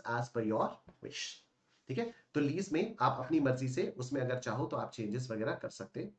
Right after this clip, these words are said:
हो। Disposal का मतलब क्या होता है?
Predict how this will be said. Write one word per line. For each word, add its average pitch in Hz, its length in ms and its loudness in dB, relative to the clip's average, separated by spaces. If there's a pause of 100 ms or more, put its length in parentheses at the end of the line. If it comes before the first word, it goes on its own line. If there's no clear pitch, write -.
(120)
हो। - 120 -10 (1300)
Disposal 214 640 6
का 214 120 4
मतलब 190 260 4
क्या 175 100 4
होता 160 160 4
है? 196 80 -4